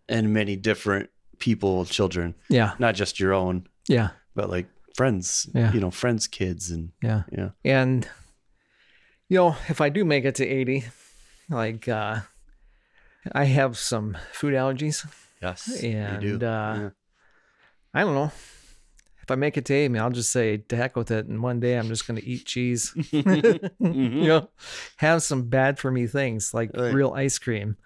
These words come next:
Speaker 1: Right.
Speaker 2: And, uh, maybe I'll pay for it. <laughs>
Speaker 1: Uh-huh.
Speaker 2: But it's like, "Hey, I'm eighty. This is gonna end pretty soon anyways, so."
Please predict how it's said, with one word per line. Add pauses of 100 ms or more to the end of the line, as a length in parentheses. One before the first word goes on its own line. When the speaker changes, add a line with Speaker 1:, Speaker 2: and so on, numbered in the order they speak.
(200)
Speaker 1:
Right. (260)
Speaker 2:
And,
uh,
maybe
I'll
pay
for
it. (200)
<laughs>
Speaker 1:
Uh-huh.
Speaker 2:
But
it's
like,
"Hey,
I'm
eighty. (480)
This
is
gonna
end
pretty
soon
anyways,
so."